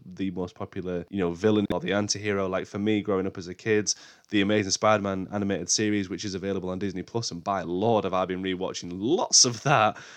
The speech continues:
Um, you know, that for me was, like, was, was my childhood. Like, I loved watching those animated. I, I love watching animations, and, you know, like I've already mentioned, I read some comics, if you will. I loved the Spider-Man comics as a kid, um,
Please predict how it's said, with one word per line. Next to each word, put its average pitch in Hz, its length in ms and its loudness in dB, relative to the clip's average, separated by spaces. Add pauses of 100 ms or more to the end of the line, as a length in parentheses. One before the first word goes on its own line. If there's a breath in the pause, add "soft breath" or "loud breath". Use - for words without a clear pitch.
(120)
Um, 113 460 4
you 135 180 4
know, 113 180 8
that 139 200 4
for - 120 -2
me 143 220 2
was, 113 280 0
like, 104 460 2 (140)
was, 120 400 -2
was 110 240 4 (160)
my 131 300 4
childhood. 123 520 -2
Like, 95 160 -2
I 117 100 2
loved 113 280 2
watching 95 260 -8
those 90 160 -2
animated. 95 460 -6
I, 101 240 2
I 107 40 6
love 110 200 2
watching 107 240 0
animations, 101 500 -4
and, 101 140 -4 (320 loud breath)
you 113 80 -2
know, 117 60 4
like 107 280 4
I've 110 100 -4
already 110 160 4
mentioned, 104 320 -2
I 98 40 -2
read 101 260 -2
some 127 240 0
comics, - 400 -6
if - 100 -10
you 82 60 -10
will. 90 140 -4
I 95 160 0
loved 110 480 2
the - 60 -10
Spider-Man 98 460 0
comics 85 420 -10
as 90 100 -10
a - 20 -20
kid, 104 300 -4 (400 loud breath)
um, 95 400 -2